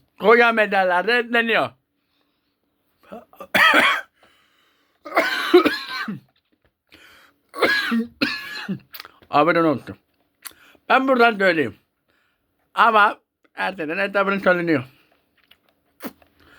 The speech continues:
Sonra dediğim mi var? Örnek veriyorum, dediğim var değil mi? Buradan gözüküyor. Var gözüküyor. İsmi de gözüktü değil.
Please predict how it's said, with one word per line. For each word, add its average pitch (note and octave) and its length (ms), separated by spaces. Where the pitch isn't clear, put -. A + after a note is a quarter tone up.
Sonra D4 500
dediğim D4 380
mi C4+ 80
var? F3+ 240
Örnek C4 440
veriyorum, C4 360
dediğim A#3+ 320
var C#3+ 340
değil D3+ 120
mi? G2+ 100
Buradan A#3+ 420
gözüküyor. A3+ 600
Var B3 240
gözüküyor. F#3+ 680
İsmi A#3 300
de D4+ 100
gözüktü A#3+ 520
değil. A#3 260